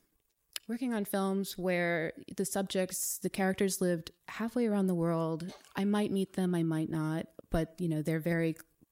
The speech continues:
they're very close to me in a very one-way relationship. I went from that to working in the characters' basement. We were cutting in, in, in Joe and Michelle, the directors, in their basement, and their kids were there,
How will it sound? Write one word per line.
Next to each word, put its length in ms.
they're 80
very 160
close 360
to 120
me 160
in 80
a 20
very 220
one-way 720
relationship. 920
I 60
went 280
from 200
that 340
to 100
working 360
in 240
the 60
characters' 760
basement. 600
We 240
were 140
cutting 480
in, 240
in, 440
in 300
Joe 160
and 100
Michelle, 340
the 120
directors, 640
in 120
their 140
basement, 640
and 380
their 160
kids 400
were 140
there, 360